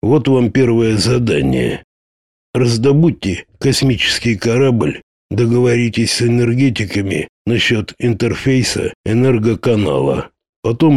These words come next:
мне нужна будет мобильная нуль-кабина и десяток самых крупных полюсов нуль-камер. Срок две недели. Справитесь? Или кого-нибудь в помощь выделить?" Оглядываю своих дам.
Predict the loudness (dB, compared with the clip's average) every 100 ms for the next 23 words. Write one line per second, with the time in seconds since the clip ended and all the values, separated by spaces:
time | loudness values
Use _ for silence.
0 | 4 2 2 0 0 2 2 2 0 -2
1 | -6 _ -4 0 2 2 2 0 -2 -6
2 | _ -2 0 0 0 0 0 0 -2 -6
3 | -8 _ _ -6 -2 0 0 0 0 -2
4 | -2 0 2 0 -2 -2 0 0 -2 -4
5 | -6 -16 _ 0 0 0 0 0 -2 -8
6 | -6 0 0 0 -2 -2 -2 -2 -6 -12
7 | _ _ _ _ _ -4 0 2 0 -6
8 | _ -6 0 2 2 0 -2 -4 -2 -4
9 | -8 _ _ _ -12 -4 0 2 0 -2
10 | -4 -4 -8 _ _ _ _ -2 0 0
11 | 2 2 2 2 0 0 -2 -4 0 0
12 | 0 -2 -2 -2 -4 -4 -6 -8 -14 _
13 | _ _ -8 -4 0 0 0 -2 -2 -4
14 | -4 -4 -4 -4 -4 -2 -4 -6